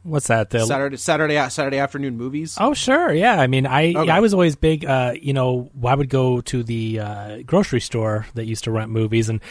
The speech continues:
Speaker 1: I was more of, like, a let's go every, you know, week, rent a couple movies on V H S type of thing.
Speaker 2: Okay.
Speaker 1: Um, but sure, no, I mean, definitely movies on T V. I, I get it. Um, but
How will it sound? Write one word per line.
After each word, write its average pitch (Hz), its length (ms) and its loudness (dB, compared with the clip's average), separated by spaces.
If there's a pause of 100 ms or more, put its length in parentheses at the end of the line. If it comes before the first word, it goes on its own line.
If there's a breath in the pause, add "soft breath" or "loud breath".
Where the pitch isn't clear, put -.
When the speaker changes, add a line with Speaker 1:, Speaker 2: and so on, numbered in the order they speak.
(160 loud breath)
Speaker 1:
I 147 100 4
was 160 160 4
more 135 200 4
of, 123 80 0
like, 123 240 2
a 117 60 -4
let's 123 200 0
go 120 240 2
every, 117 300 2
you 123 180 -4
know, 110 80 -4
week, 117 320 -6
rent 120 140 0
a - 20 -2
couple 117 280 -6
movies 113 320 -2
on 107 120 -2
V 110 140 -4
H 110 180 -6
S 123 200 0
type 147 260 -2
of 147 80 -8
thing. 160 320 0
Speaker 2:
Okay. 139 180 -6 (200 loud breath)
Speaker 1:
Um, 117 340 0
but 180 160 -4
sure, 170 340 0
no, 202 200 0
I 139 80 4
mean, 135 180 -2
definitely 131 360 -4
movies 131 320 -2
on 139 140 -2
T 139 200 -6
V. 123 340 -4
I, 127 220 -4
I 147 120 -4
get 139 260 -2
it. 139 200 -6 (100)
Um, 120 540 -8
but 147 260 0